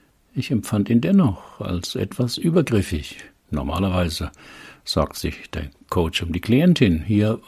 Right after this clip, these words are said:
war es umgekehrt. Was war da los? Um dem Ganzen wieder einen professionellen Rahmen zu geben, fragte ich,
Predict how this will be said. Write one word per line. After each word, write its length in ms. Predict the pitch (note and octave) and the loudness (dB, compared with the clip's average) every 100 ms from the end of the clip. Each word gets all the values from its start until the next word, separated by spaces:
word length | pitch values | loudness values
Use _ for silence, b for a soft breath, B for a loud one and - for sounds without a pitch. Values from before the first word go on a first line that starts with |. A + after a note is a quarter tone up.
| - | -4
war 200 | F#2+ E2+ | -2 -2
es 100 | G2+ | -2
umgekehrt. 720 | C3+ E3 - F2 D#2+ - - _ b b b b b _ _ _ _ _ _ _ - | 0 0 0 -2 -2 -10 -20 _ b b b b b _ _ _ _ _ _ _ -6
Was 220 | - - | -4 -2
war 100 | C#2+ | -2
da 120 | D2 | -2
los? 560 | D#2 F#2 A#2 - - - - _ _ _ b b b b b b _ _ | 0 2 2 -2 -8 -16 -20 _ _ _ b b b b b b _ _
Um 140 | A2+ G#2 | 2 4
dem 140 | G2 | 4
Ganzen 420 | G#2 F#2 G2 G2+ | 4 4 4 4
wieder 300 | G2+ F#2+ F2+ | 4 2 0
einen 340 | F2+ F2 E2+ - | -2 -4 -4 -4
professionellen 760 | F#2 - F2+ F2 E2+ E2+ E2 | -4 -2 -2 0 0 0 -2
Rahmen 360 | D#2+ E2 E2+ E2 | -2 -2 0 0
zu 160 | G2+ | 0
geben, 340 | G2 G2 G2 F#2+ | 2 4 2 2
fragte 400 | - F#2+ - G2+ | 0 0 0 -2
ich, 320 | F#2+ - | -2 -6